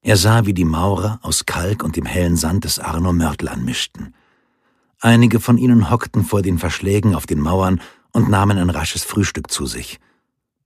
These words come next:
Sie schufteten in mörderischen Schichten. Es kam häufig vor, dass sie die gesamte Woche auf der Baustelle zubrachten und auf den hölzernen Gerüsten, Marmorplatten, Ziegeln und Bauschutt schliefen.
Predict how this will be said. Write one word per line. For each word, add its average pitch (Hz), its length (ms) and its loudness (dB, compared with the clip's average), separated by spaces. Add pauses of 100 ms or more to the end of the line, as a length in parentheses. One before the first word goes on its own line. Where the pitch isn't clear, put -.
Sie - 220 -8
schufteten 107 580 4
in 90 160 4
mörderischen 85 600 0
Schichten. - 500 -6 (540)
Es 113 120 -2
kam 135 280 6
häufig 143 320 2
vor, 78 260 -2
dass 131 200 -2
sie 123 100 0
die 107 100 -4
gesamte 107 560 2
Woche 95 260 0
auf 92 120 -8
der 104 100 0
Baustelle 90 480 -2
zubrachten 76 680 -6 (420)
und 98 160 0
auf 85 140 -2
den 85 200 0
hölzernen 95 460 2
Gerüsten, 90 720 2
Marmorplatten, 92 840 0
Ziegeln 95 560 0
und - 180 -6
Bauschutt 80 480 -6
schliefen. - 540 -10